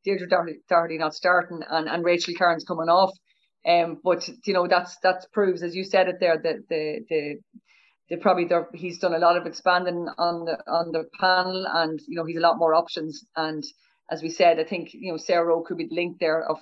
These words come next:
trying to, 'cause I think she's had a few ups and down kind of years there the last couple of years. So she really seems like she's, she's, um,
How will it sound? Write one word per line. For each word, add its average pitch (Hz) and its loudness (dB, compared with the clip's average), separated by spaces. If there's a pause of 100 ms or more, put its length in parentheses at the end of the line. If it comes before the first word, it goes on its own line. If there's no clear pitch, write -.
(580)
trying 170 2
to, 165 -8
'cause 170 -6
I 170 -4
think 180 -6
she's 165 -8
had 165 2
a 160 -6
few 175 2
ups - -4
and 175 -6
down 170 2
kind 170 -8
of 165 -10
years 170 -4
there 160 -4
the 160 -6
last 160 -2
couple 160 -6
of 165 -6
years. 156 -4
So 156 -6
she 165 -10
really 165 -6 (140)
seems 180 -4
like 151 -2
she's, - -10 (560)
she's, 170 -4
um, 160 0